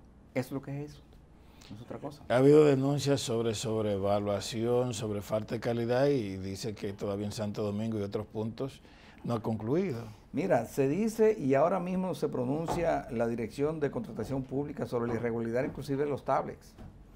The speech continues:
Speaker 1: Ahora, ahora en este momento, ni siquiera antes. Es que se cantan y se lloran, vuelvo te lo repito, mira lo que pasa con, lo que pasó con el, el
Speaker 2: Pero Vinicito le había anticipado, eso incluso
Speaker 1: Sí,
Speaker 2: hizo
Speaker 1: sí,
Speaker 2: intimación.
Speaker 1: pero no escuchan a nadie.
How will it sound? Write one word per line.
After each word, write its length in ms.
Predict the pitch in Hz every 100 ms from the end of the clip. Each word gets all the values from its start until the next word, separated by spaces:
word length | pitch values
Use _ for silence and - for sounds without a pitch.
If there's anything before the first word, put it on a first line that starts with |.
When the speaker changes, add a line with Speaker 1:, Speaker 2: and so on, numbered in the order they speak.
| - -
Speaker 1:
Ahora, 520 | 156 185 277 247 -
ahora 280 | 147 160 240
en 40 | 208
este 160 | 226
momento, 500 | 220 214 240 247 156
ni 140 | 151 139
siquiera 560 | 151 202 220 196 233
antes. 320 | 262 143 - - - - - - - -
Es 120 | 180
que 140 | -
se 240 | 247 175 143
cantan 500 | 143 160 208 214 208
y 60 |
se 180 | 202 110
lloran, 380 | 110 165 170 123
vuelvo 240 | 151 175
te 100 | 175
lo 120 | 180
repito, 420 | 170 160 180 175 156
mira 220 | 196 233
lo 120 | 214
que 80 | 170
pasa 380 | 170 185 185 147
con, 260 | 147 -
lo 120 | 123
que 80 | 123
pasó 380 | 107 110 156 165
con 200 | 151 127
el, 200 | 113 98 - - - - -
el 400 | 117 101 98 85
Speaker 2:
Pero 200 | 104 127
Vinicito 560 | 127 143 139 151 143 156
le 100 | 151
había 140 | 147
anticipado, 680 | 143 139 127 131 120 101 107
eso 160 | 143 165
incluso 340 | 131 139 131
Speaker 1:
Sí, 280 | 147 139 113
Speaker 2:
hizo 280 | 135 135 147
Speaker 1:
sí, 40 | 135
Speaker 2:
intimación. 520 | 127 120 113 107 113
Speaker 1:
pero 220 | 127 127
no 100 | 123
escuchan 400 | 127 156 147 151
a 100 | 147
nadie. 520 | 135 175 208 143 87